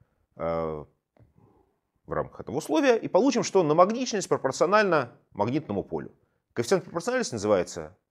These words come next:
восприимчивость, и мы можем найти магнитную восприимчивость парамагнетика, которая равна G квадрат магнитон Бора квадрат поделить на четыре Т. Опять парамагнетика из невзаимодействующих спинов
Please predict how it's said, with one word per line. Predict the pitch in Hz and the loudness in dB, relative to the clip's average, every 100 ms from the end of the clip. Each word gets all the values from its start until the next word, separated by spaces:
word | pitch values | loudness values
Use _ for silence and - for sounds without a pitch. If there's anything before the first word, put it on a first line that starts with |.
| _ _ | _ _
восприимчивость, | 98 - 269 302 226 208 | -12 -6 -4 -2 -4 -4
и | |
мы | 254 | -2
можем | 190 131 | 0 0
найти | 143 | 0
магнитную | 139 156 202 127 | 0 0 -2 -6
восприимчивость | 98 113 165 175 117 - _ _ _ _ - | -6 -4 -4 -2 -4 -6 _ _ _ _ 2
парамагнетика, | 127 104 82 76 - - _ _ _ _ _ _ _ _ _ _ _ | 4 4 0 -6 -14 -20 _ _ _ _ _ _ _ _ _ _ _
которая | 101 104 95 107 | -2 2 4 4
равна | 143 240 208 | 4 2 2
G | 131 | 2
квадрат | - 160 233 | 0 0 0
магнитон | 185 131 127 | -2 -4 -2
Бора | 113 113 | 0 2
квадрат | 135 143 220 226 - | 2 2 2 0 -12
поделить | 90 127 170 | -8 -6 -6
на | 98 | -10
четыре | 104 101 92 | -10 -8 -10
Т. | - - _ _ | -14 -20 _ _
Опять | - 80 - _ _ _ _ | -16 -14 -16 _ _ _ _
парамагнетика | 85 85 85 147 214 190 - | -4 -2 0 -2 -2 -4 -4
из | 90 | -4
невзаимодействующих | 101 101 92 90 85 - 85 | -2 -2 -2 -6 -8 -10 -14
спинов | - 170 175 | -8 -4 -4